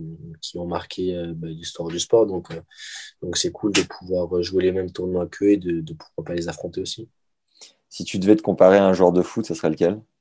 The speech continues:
Speaker 2: Sur ton style de jeu, ton caractère, tout ça, quoi.
Speaker 1: Ouais. Pff... Non, style de jeu, peut-être Verratti.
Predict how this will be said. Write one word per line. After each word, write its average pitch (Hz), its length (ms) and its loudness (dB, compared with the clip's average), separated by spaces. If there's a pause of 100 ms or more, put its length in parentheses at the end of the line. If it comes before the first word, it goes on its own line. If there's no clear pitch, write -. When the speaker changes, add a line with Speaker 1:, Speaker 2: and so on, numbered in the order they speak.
(120)
Speaker 2:
Sur - 180 -10
ton 87 120 -8
style - 300 -8
de 90 120 4
jeu, 92 460 6
ton 80 160 -6
caractère, 85 640 0
tout - 120 -20
ça, 82 200 -6
quoi. 73 180 -12 (3000)
Speaker 1:
Ouais. 110 760 0 (160)
Pff... - 100 -18 (1300)
Non, 127 200 12
style 113 260 0
de 113 120 8
jeu, 123 140 8
peut-être 117 260 0
Verratti. 117 560 4